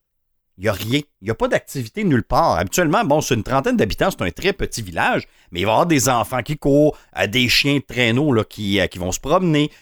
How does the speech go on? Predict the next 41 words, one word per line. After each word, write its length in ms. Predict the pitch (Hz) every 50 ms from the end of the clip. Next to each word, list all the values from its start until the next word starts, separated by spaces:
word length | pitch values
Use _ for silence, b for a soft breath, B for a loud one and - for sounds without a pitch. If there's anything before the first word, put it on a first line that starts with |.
| b -
qui 120 | - -
vont 200 | 76 82 90 110
hurler, 460 | 147 180 202 196 160 147 139 143 151
qui 140 | - - 107
vont 180 | 87 87 82 92
japper. 480 | 85 135 160 180 - - 131 151 151 B B B B 76
Euh, 80 | 80
il 100 | 92 95
y 60 | 98 107
a 60 | 107
des 300 | 98 104 104 104 95 107
hommes, 200 | 101 101 113 120
des 160 | 113 107 95
femmes 260 | - - 80 82 -
qui 120 | - - 107
vont 120 | 110 110
se 80 | 104 -
promener. 360 | - 131 135 131 113 104 107
Il 40 | 113
y 80 | 117
en 100 | 107 104 107
a 40 |
qui 80 | 107 98
vont, 220 | 104 104 107 107
bon, 200 | 95 117 123 131
certains 420 | 120 - 113 - - - 117 120 -
qui, 260 | - - 101 95 b b b b b -
euh, 140 | 76 82 85
vont 140 | 87 90 104
être 120 | 107 -
en 80 | 95 98
train 160 | - 123 117
de 60 | 104
traîner 460 | - - - 120 127 127 127 135 127
une 120 | 127 123 -
proie 560 | - - - 101 98 104 110 113 107 110 107
pour, 260 | - - 87 80 90
euh, 80 | 92 82
bon, 140 | 87 107 107
la 140 | 104 107
dépecer. 720 | 101 92 95 - - 151 160 - - - 147 135 135 143